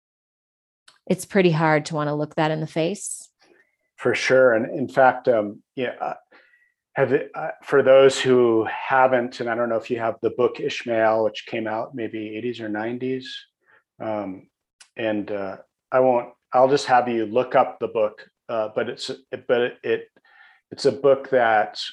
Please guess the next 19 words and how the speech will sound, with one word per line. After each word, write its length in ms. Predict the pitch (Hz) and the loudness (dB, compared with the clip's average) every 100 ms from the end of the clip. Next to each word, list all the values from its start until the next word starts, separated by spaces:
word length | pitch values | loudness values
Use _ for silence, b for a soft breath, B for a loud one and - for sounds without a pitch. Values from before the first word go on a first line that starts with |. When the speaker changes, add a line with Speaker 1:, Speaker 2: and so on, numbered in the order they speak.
| - _ - - | -16 _ -20 -12
Speaker 2:
sort 220 | - 131 | -4 -2
of 120 | 113 | -2
renegotiates 1080 | 117 120 120 117 117 117 - 117 110 - - | 0 0 0 2 2 0 -2 -2 -2 -4 -8
everyone's, 920 | 139 113 120 113 110 107 104 101 - - | -6 -2 0 0 -2 -2 -4 -4 -6 -8
um, 800 | 117 104 101 101 101 95 92 _ _ _ _ _ _ - | -10 -10 -10 -12 -14 -16 -18 _ _ _ _ _ _ -8
you 80 | 117 | -4
know, 420 | 107 101 98 - - _ _ _ _ _ _ | -2 -2 -4 -8 -18 _ _ _ _ _ _
relationship 720 | 131 123 123 - 113 120 - | 4 4 2 -2 -6 -6 -4
with 240 | 110 - | -6 -6
looking 440 | 113 110 - 107 113 | -2 -2 -2 -6 -6
at 460 | - 101 98 - - _ 107 | -6 -6 -6 -10 -18 _ -8
nature 480 | 110 107 - 95 | -6 -4 -6 -6
and 120 | 95 98 | -6 -6
what 140 | 101 | -8
it 140 | 95 | -6
is 240 | 98 98 - | -6 -8 -10
to 260 | - 104 | -8 -6
us 380 | 85 85 - - - | -6 -8 -12 -14 -14
in 260 | 110 92 | -12 -12